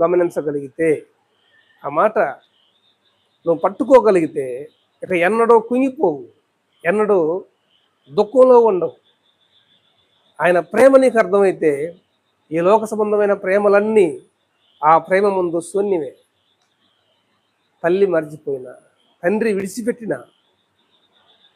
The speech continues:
కడుపును పుట్టిన బిడ్డలు వదిలేసిన, తోబుట్టువులందరూ త్రోసివేసిన, దేవుడు మాత్రం నిన్ను మర్చిపోలేదు. ఆయన నీకు తోడుగా ఉన్నాడు.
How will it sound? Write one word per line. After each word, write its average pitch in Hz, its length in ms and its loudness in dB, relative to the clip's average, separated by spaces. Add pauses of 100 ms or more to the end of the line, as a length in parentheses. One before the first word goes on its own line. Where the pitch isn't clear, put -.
కడుపును 226 280 0
పుట్టిన 220 280 -2
బిడ్డలు 185 360 2
వదిలేసిన, 220 580 2 (2500)
తోబుట్టువులందరూ 233 680 2
త్రోసివేసిన, 226 880 2 (1600)
దేవుడు 214 360 6
మాత్రం 185 440 2
నిన్ను 160 180 0
మర్చిపోలేదు. 147 680 -4 (840)
ఆయన 165 180 0
నీకు 160 300 -4
తోడుగా 170 360 0
ఉన్నాడు. 123 320 -10